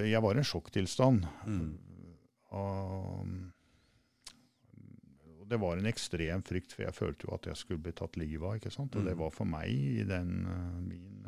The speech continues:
Speaker 1: verden da, var det var he-, like reelt som det skulle ha stått noen der med gevær, altså,
Speaker 2: Mm.
Speaker 1: og skulle skyte meg i virkeligheten.
Speaker 2: Mm.
Speaker 1: Men det har jo sannsynligvis aldri vært noen der.
Speaker 2: Mm.
Speaker 1: Men det får man aldri bevist heller om det var noen eller ikke, da, men
Speaker 2: <laughs> Nei.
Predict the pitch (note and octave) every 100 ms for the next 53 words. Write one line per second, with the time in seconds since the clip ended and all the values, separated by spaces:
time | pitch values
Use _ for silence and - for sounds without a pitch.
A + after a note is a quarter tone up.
0 | G2 F#2+ F#2+ B2+ C#3 A#2 A#2 E3 C3 G2+
1 | G2+ G#2 G#2 G2+ G2+ F#2 F#2+ F#2+ - G#2+
2 | F#2+ - G2 F#2 - - F#2+ F2+ - F#2
3 | - - - - - E2+ D#2+ D#2+ D#2+ F2
4 | D2+ G2 D3 A#2+ - G2+ F#2 F#2 - -
5 | - - F2 D2 - E2 - E2 E2+ F2
6 | D#2 - D2 - A2+ _ - G#2+ D#2+ -
7 | - _ _ - F#2 F#2+ F#2+ F2 F2 G2
8 | G2 F#2+ F#2 - G2 G2+ F2 F2+ - -
9 | - F#2 F2+ F2 - G2 A#2+ F3+ E3+ -
10 | _ G2+ F2 D#2+ - G#2+ G#2+ G#2 F#2 G#2+
11 | - G#2 F#2+ F2 D#2+ F2 E2+ E2 - -
12 | C#2+ F2 F2+ D#2+ D2 D#2+ E2 E2+ F#2+ -
13 | - G2+ E2+ G2 C#3 C#3 D3 - A#2+ B2